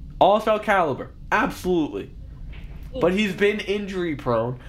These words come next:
and you just gave him ten years at thirty-two and a half a year?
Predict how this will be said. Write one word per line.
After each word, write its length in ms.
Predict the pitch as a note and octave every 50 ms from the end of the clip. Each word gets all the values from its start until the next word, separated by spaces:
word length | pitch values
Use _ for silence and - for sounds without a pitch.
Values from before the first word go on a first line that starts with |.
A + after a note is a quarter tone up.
| - - -
and 160 | D#3+ F#3 F#3
you 100 | G#3 A3+
just 180 | A3 A#3 G#3+ -
gave 260 | G3 G3+ A3 A3+ -
him 320 | - G3 G#3 A3 G3+ F#3 -
ten 420 | - - - F#3 F#3+ G3+ G#3 G#3+ G#3
years 600 | F#3+ F3+ F#3+ G3 G3 G#3 G#3+ A3 A#3 A#3+ - - - - - - -
at 220 | F#3+ F#3+ - - -
thirty-two 760 | - - - G#3 G3+ G#3 G#3+ A3+ A3+ A3 - - A3 G#3+ A3
and 80 | G#3
a 60 | G3+ F#3
half 440 | C#3 C3+ D#3+ F3 F#3+ G#3 G3+ - -
a 100 | F3 F3+
year? 960 | F3 D#3 D3 C#3+ C#3+ C#3+ D#3+ E3+ F3+ F#3+ G3 G#3 A3+ A#3+ C4+ D#4+ D4+ -